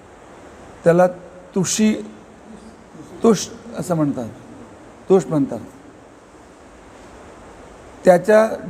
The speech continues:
ढिगावरती त्याला बसवून खाली आग लावलं. म्हणजे हळू, हळू, हळू जळत, जळत त्या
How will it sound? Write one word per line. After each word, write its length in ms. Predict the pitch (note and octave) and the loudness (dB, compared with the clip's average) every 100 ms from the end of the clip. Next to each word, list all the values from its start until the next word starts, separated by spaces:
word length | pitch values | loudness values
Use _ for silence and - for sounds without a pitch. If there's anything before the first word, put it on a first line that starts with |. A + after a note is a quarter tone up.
| D3 | -12
ढिगावरती 680 | B2+ D#3+ G3 G3 F3 - D3+ A#2+ - - - - - _ - - - - - - - | -6 4 6 6 2 -4 -8 -8 -18 -20 -20 -20 -20 _ -20 -20 -20 -20 -20 -20 0
त्याला 200 | E3+ E3+ | 4 4
बसवून 480 | D3+ D3 F#3+ E3 D#3+ F3 - - - | 2 0 2 2 -2 -10 -20 -20 -20
खाली 280 | - E3 F#3 | 0 2 2
आग 180 | F3 C#3+ | 0 0
लावलं. 200 | C3 G#2 - - - - - - - - - - - - - - - - | -4 -6 -12 -18 -20 -20 -20 -20 -20 -20 -20 -20 -20 -20 -20 -20 -16 -2
म्हणजे 220 | F3+ F#3+ - - - - | 0 0 -2 -20 -20 -8
हळू, 300 | D3+ D#3+ F3 | 0 4 4
हळू, 420 | F3 C#3 D#3 E3 D3+ | 2 0 -2 -2 -2
हळू 300 | D3+ E3 E3 - - - - - - - - - | -2 -2 -6 -14 -20 -20 -20 -20 -20 -20 -20 -6
जळत, 300 | C3 D#3 F#3 | 2 6 6
जळत 280 | D#3+ F3+ F#3 | 6 2 2
त्या 180 | F#3 | 2